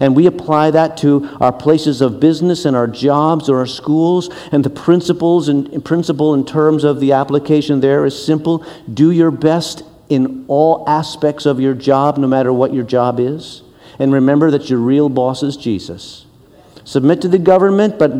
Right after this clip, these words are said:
understand that you fear God and honor the king. Submit to the human authority and do your best 'cause you represent Jesus in the workplace. And then he says, in family life, you live,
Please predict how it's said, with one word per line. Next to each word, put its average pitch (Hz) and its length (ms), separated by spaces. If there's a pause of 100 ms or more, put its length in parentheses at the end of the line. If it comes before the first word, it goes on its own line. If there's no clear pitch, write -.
understand 156 640
that 156 40
you 147 120
fear 170 400
God 160 320
and 170 200
honor 127 360
the 120 80
king. 117 500 (240)
Submit 165 460
to 170 80
the 151 100
human 175 340
authority 175 540
and 135 160
do 165 120
your 170 180
best 165 320
'cause 131 160
you 135 100
represent 160 640
Jesus 156 420
in 147 120
the 147 60
workplace. 143 800 (260)
And 131 140
then 165 120
he 170 60
says, 156 300
in 139 200
family 170 540
life, 120 500 (220)
you 147 140
live, 170 180